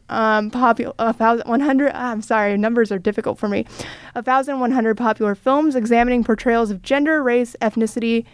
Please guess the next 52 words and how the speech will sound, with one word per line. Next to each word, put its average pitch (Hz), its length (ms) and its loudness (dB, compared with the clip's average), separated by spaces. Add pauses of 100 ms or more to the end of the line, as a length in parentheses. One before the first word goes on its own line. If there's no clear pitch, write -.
L 269 140 0
G 254 160 0
B 247 160 0
T, 240 240 -2
and 220 100 0
disability 247 520 -2
from 226 180 -2
two 247 100 -4
thousand 220 340 0
seven 220 280 -2
to 214 60 0
two 214 160 -12
thousand 214 300 0
seventeen, 320 720 -2
which 254 180 0
was 220 120 -4
conducted 220 460 -2
by 208 140 -2
U 214 160 -4
S 214 140 -2
C 226 240 -4
Annenberg 214 540 0
in 226 100 -2
two 233 120 -6
thousand 220 360 -4
seventeen. 269 580 0 (360)
It - 40 0
revealed 330 400 0
that 294 160 -2
out 302 180 0
of 262 80 -2
one 320 320 0
thousand 277 400 0
one 262 140 0
hundred 240 280 0
popular 220 380 -2
films, 254 500 -2 (120)
seventy 320 400 0
point 285 260 -4
seven 285 380 0
of 294 80 -2
the 285 80 0
characters 254 520 0
were 233 120 -4
Caucasian 247 760 0
and 240 140 -4
only 233 200 2
six - 340 -4
point - 340 -2
three 277 320 0
were 233 140 2
of 226 100 0